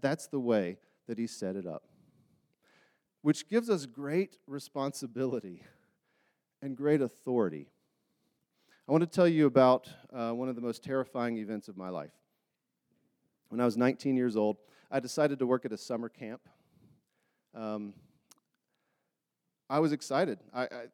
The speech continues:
my friend had worked there ahead of me, and he came back and he said, "It was amazing. God did this, God did that." And I'm thinking, "Oh my gosh, I want that. I want more of God, and I want to serve." So I went to the summer camp.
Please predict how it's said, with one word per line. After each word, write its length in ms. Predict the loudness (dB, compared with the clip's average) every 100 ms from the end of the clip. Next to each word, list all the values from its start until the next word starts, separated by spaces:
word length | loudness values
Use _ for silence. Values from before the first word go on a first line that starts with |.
| -20 -10
my 140 | -4 -4
friend 320 | 4 4 6
had 80 | 2
worked 260 | 2 2
there 200 | 2 2
ahead 200 | 4 0
of 80 | 2
me, 220 | 2 4
and 80 | 2
he 40 |
came 160 | -2 -2
back 200 | -2 -2
and 80 | -8
he 40 |
said, 220 | -10 -14 -16 _ _ -8
"It 60 |
was 140 | -4 -4
amazing. 420 | -4 -6 -6 -10
God 200 | -10 -8
did 160 | -8
this, 220 | -4 -4 -4
God 160 | -6
did 140 | -8 -10
that." 140 | -14
And 100 | -16
I'm 80 | -20
thinking, 240 | _ _
"Oh 140 | -20 _
my 220 | _ _
gosh, 160 | -20 -20 -20
I 40 | -18
want 160 | -16 -14
that. 200 | -16 -14
I 40 | -10
want 220 | -8 -6
more 220 | -6 -6
of 80 | -6
God, 260 | -8 -8 -10 -20 -8
and 80 | -4
I 20 |
want 200 | -4 -6
to 40 |
serve." 440 | -4 0 2 0 -6 _ _ _
So 240 | -2 -2 0
I 100 | 0
went 220 | 2 0
to 60 | -2
the 100 | -8
summer 280 | -4 -2 -2
camp. 260 | -2 -6